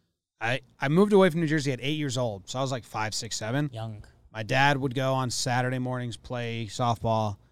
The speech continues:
Speaker 1: He would bring me. I would ask him if I could bring the shovel, the rake, and the garden hoe, and I would spend two hours in the, uh,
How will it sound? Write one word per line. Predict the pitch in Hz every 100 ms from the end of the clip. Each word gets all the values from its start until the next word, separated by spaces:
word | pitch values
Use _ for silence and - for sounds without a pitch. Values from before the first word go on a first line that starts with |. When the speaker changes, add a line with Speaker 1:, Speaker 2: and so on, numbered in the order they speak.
| _ _ _
Speaker 1:
He | - 127 127
would | 123 107
bring | 123 131 127 120 120
me. | 156 170 196 175 -
I | 120 123
would | 120
ask | 120 120 -
him | 120
if | 113
I | 117 110
could | 110
bring | 120 113 113 107
the | 107
shovel, | - - 131 131 156 160 _ _ _ _ _
the | 107
rake, | 107 120 135 - - _ _
and | 104
the |
garden | 107 110 131 147
hoe, | 160 175 180 _ _ _ _ _ -
and | 110
I | 110
would | 110
spend | - - 113 110 101
two | - 123
hours | 110 110 110 110 95 - -
in | 117 113 110 104
the, | 110 107 104 107 104
uh, | 101 101